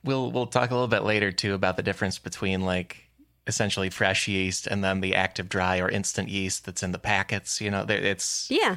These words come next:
Speaker 1: 'cause it, it really handles being dormant well, which speaks to that ancient Egypt story too. Like, yeast can just, especially if it gets dried out, it can just kind of wait to eat sugars, uh,
Speaker 2: Yeah.
Speaker 1: which is, it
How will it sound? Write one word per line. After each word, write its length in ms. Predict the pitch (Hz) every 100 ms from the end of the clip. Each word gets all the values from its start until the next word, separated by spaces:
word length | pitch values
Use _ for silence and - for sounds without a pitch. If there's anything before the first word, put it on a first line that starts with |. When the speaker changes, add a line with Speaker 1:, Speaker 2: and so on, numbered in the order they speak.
| -
Speaker 1:
'cause 200 | - 117
it, 320 | 127 120 110 135
it 220 | 120 -
really 420 | - 120 135 135 117
handles 640 | 113 104 104 98 95 90
being 280 | 104 98 95
dormant 600 | 90 98 117 135 143 - -
well, 380 | 139 147 165 170
which 200 | 113 -
speaks 260 | 104 92
to 60 | 98
that 200 | 92 92
ancient 300 | 95 98 98
Egypt 280 | 95 95 98
story 300 | - 95 92
too. 280 | - 101 104
Like, 200 | - 95
yeast 380 | 101 113 107 -
can 200 | 110 95
just, 560 | 92 92 - - - - -
especially 440 | 107 104 98 101
if 100 | 92
it 40 | 90
gets 200 | 95 -
dried 360 | - 92 90 90
out, 360 | 92 92 87 - - - -
it 80 | 104
can 140 | 110
just 140 | 104
kind 180 | - 98
of 160 | 92 92
wait 400 | 98 87 - - _ -
to 280 | - 92 95
eat 200 | 104 -
sugars, 720 | - 90 87 92 - - - - _
uh, 240 | - 101 98
Speaker 2:
Yeah. 300 | 120 - 151
Speaker 1:
which 240 | 131 123
is, 480 | 135 127 - - - - -
it 200 | 131